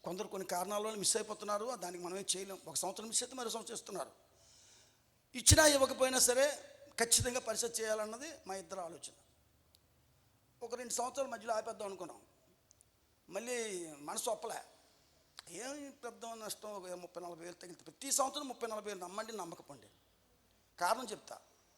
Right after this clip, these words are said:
పరిషత్తు ఇస్తారు కదని దాతల పేర్లన్నీ వేసేస్తాం.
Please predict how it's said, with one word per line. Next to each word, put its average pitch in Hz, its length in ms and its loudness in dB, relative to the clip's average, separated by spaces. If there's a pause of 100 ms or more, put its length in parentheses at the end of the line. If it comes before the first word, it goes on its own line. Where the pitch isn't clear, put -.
(960)
పరిషత్తు 226 760 8 (1160)
ఇస్తారు 277 340 8
కదని 247 260 0
దాతల 226 320 2
పేర్లన్నీ 214 440 2
వేసేస్తాం. 190 380 0